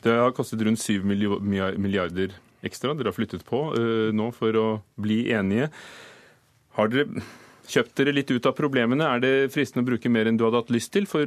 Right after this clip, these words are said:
mange stemmer jo på Høyre i håp om en konservativ og, og, og veldig ansvarlig og forsiktig finanspolitikk.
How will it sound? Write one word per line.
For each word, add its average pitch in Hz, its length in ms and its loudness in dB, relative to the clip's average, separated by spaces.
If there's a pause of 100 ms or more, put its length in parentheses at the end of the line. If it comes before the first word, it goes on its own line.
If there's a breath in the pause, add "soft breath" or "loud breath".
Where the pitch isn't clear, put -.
mange 131 240 0
stemmer 117 300 0
jo 110 60 -6
på 185 120 0
Høyre 113 320 2
i 113 80 2
håp 110 240 0
om 101 140 -2
en 90 100 -6
konservativ 104 720 -4
og, 85 140 -6 (380 loud breath)
og, 98 340 -4 (240)
og 107 100 -2
veldig 95 240 0
ansvarlig 92 380 -2
og - 80 -8
forsiktig 92 400 -6 (260)
finanspolitikk. 87 640 -8